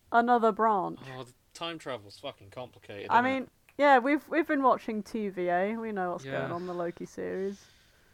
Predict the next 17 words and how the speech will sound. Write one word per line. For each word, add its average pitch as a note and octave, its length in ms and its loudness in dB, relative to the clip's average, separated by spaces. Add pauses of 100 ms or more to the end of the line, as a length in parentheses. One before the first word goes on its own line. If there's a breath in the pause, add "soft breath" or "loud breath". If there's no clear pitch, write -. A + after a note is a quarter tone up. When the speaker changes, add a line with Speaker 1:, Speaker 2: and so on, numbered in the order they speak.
(420)
Speaker 2:
They D3 100 4
may D#3+ 220 2
or D#3+ 100 4
may C#3+ 160 0
not B2+ 160 -6
be A2+ 120 -10
safe. - 520 -8 (1000 soft breath)
Speaker 1:
I C4+ 60 8
mean, C#4+ 200 2
a C4 100 4
new D#4 320 6
version C4 460 6
of G#3 120 -2
them G3 200 -4
is E3+ 120 -8
safe. F3+ 380 -8
Speaker 2:
Mm-hmm. A2+ 340 -12